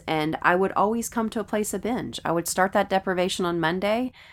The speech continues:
like, "I'm just gonna eat these things. I'm gonna try to stay really well on my plan." And then by Friday and Saturday, I'm making cookies and eating the cookie dough right out the bowl.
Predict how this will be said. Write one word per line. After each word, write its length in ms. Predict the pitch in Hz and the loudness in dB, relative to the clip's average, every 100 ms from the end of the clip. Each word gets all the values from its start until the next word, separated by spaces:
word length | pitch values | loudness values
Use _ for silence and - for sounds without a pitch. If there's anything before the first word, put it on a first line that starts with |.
| - - | -20 -8
like, 140 | - 160 | -4 0
"I'm 120 | 165 | 2
just 160 | 175 180 | 0 0
gonna 140 | 175 | 2
eat 240 | 156 - | 2 0
these 300 | 170 196 196 | 2 2 2
things. 560 | - 180 190 196 202 202 | -2 -2 0 -2 -4 -4
I'm 80 | 165 | -4
gonna 120 | 160 | -4
try 200 | - 156 | 0 0
to 80 | 151 | 0
stay 260 | - 143 | -4 -4
really 380 | 143 156 190 190 | -4 0 0 0
well 340 | 185 180 180 175 | 2 4 4 4
on 140 | 175 | 2
my 140 | 165 160 | 0 -2
plan." 640 | - 180 185 180 180 185 - - - | -2 -2 -2 -2 -4 -8 -14 -20 -6
And 160 | - 190 | -2 0
then 100 | 190 | 4
by 140 | 180 | 4
Friday 320 | - 196 208 | 4 2 4
and 100 | 185 | -2
Saturday, 680 | - 196 208 185 160 156 175 - - - - _ - | 0 0 2 0 0 0 -4 -8 -20 -20 -20 _ -2
I'm 420 | 160 185 196 180 - - - - - - - - - | 2 4 2 -2 -10 -20 -20 -20 -20 -20 -20 -20 -6
making 420 | 147 156 196 196 | 2 2 4 2
cookies 580 | 185 214 226 160 175 196 | 2 0 2 2 2 0
and 420 | - 156 156 165 160 | 0 2 4 4 2
eating 320 | 185 190 185 | 0 0 0
the 80 | 185 | 2
cookie 260 | 262 202 | 2 4
dough 380 | 180 180 190 190 | 6 6 6 6
right 200 | 185 196 | 6 6
out 160 | 202 208 | 4 2
the 60 | |
bowl. 400 | 202 240 135 139 | 4 4 4 0